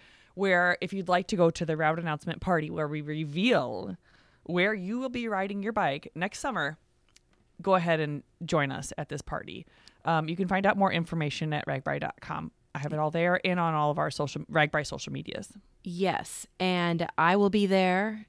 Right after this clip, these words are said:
Speaker 2: A P will
Speaker 1: Yeah.
Speaker 2: be there.
Speaker 1: Yeah.
Speaker 2: And the date is January twenty-seventh.
Speaker 1: That's right. And all day before the party, there will be the Iowa Bike Expo, which is held in the same building, the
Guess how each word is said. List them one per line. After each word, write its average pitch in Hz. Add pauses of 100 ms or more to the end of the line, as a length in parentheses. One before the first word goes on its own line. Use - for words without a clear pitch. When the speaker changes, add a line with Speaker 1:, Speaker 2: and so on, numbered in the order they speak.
(120)
Speaker 2:
A 170
P 180
will 190
Speaker 1:
Yeah. 156
Speaker 2:
be 180
there. 175 (300)
Speaker 1:
Yeah. 175
Speaker 2:
And 190
the 180
date 247 (120)
is 165 (100)
January 175
twenty-seventh. - (640)
Speaker 1:
That's 180
right. 180
And 170
all 247
day 233
before 240 (280)
the 214
party, 240
there 170
will 226
be 196 (260)
the -
Iowa 165
Bike 175
Expo, 127 (380)
which 196
is 170
held 175
in 165
the 156
same 240
building, 180
the 151